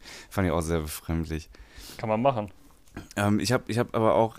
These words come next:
Speaker 1: wo wir, witzigerweise hab ich das Gespräch gar nicht drauf gelenkt, aber, ähm, ich hab Bildschirmfotos gemacht von, ähm, ja, Montana Black Fans und, äh, habe einen gefunden, der hat sich tatsächlich Get on My Level auf sein, ähm,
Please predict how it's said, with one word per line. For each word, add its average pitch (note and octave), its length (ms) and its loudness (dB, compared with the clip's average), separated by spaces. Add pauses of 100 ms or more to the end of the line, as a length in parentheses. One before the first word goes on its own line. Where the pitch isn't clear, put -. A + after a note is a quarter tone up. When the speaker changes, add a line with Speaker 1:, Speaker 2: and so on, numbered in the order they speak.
Speaker 1:
wo G#2+ 200 -4
wir, G2 340 2
witzigerweise G#2 520 2
hab F#2+ 120 0
ich G2 80 -2
das - 180 -4
Gespräch - 360 0
gar F#2 140 0
nicht F#2 160 -2
drauf F2+ 160 -2
gelenkt, F2 480 0
aber, F#2 440 4 (300)
ähm, E2+ 480 0 (580)
ich - 80 -8
hab - 200 -2
Bildschirmfotos F#2+ 640 0
gemacht - 400 -6
von, E2+ 520 -2 (400)
ähm, D#2+ 440 -4 (260)
ja, D#2+ 280 -2
Montana E2+ 420 0
Black F#2+ 220 0
Fans E2+ 500 -4
und, D#2+ 440 -6
äh, E2 240 -4 (400)
habe G2 140 -2
einen G2 100 0
gefunden, A2 300 -2
der F#2 80 -2
hat F#2+ 100 -4
sich - 100 -10
tatsächlich G2+ 420 -6
Get G2+ 140 -2
on F2 80 -8
My F2 100 -2
Level G#2 240 -2
auf D#2 180 -2
sein, D#2+ 340 -6 (280)
ähm, D#2 320 -6